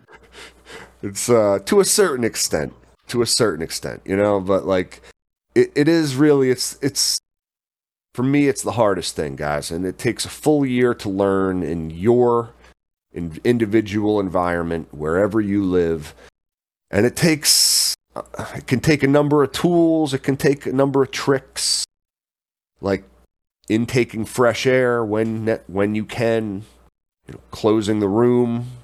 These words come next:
when you have to, and using, like, an environmental control apparat-, apparati, apparatuses is, is, I don't know, what's the word, but, uh, guys, it's just,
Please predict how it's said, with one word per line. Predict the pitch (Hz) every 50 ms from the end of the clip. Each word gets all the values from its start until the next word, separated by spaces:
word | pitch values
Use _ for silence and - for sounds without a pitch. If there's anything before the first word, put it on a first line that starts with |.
| _ -
when | - 95 95 92
you | 87
have | 85 95 107 113 110 104 - -
to, | 113 110 110 107 101 95
and | 85 78 78 78 - - - - _ -
using, | - 95 104 104 92 98 95 92
like, | 90 87 87 85 -
an | 92 - - _ _ _ _ _ _
environmental | - 85 82 90 92 101 101 98 95 104 104 101 98 95
control | - - 90 - - 110 107 107 104 101 101 101 98 - - - - -
apparat-, | 107 113 113 - 113 107 107 110 110 110 113 101 - - - _ _ -
apparati, | 107 123 - - 131 120 127 127 127 - - - 120 123 123 120 120 120 123 - _ - - - _ _ _ _ _ - - - - - _ _ _ _ _ _ _ _ - _ -
apparatuses | 92 95 - 101 95 90 87 87 92 92 101 - - - 104 104 104 104 107
is, | 110 110 107 104 104 110
is, | 113 113 110 113 117 - -
I | 90 85 92
don't | 95 92
know, | 90 90 87 82 78 - - - - - - _ _ _ _ _
what's | - - -
the | -
word, | 92 87 90 87 82 78 78 87 - - - - - _
but, | - 95 98 104
uh, | 104 101 95 95 95 92 98 - - - - - _ _ _ _ _ _ _ _ _ _ _ _ _ _ _ _ -
guys, | 170 160 135 139 127
it's | 147 143
just, | - 233 220 196 - -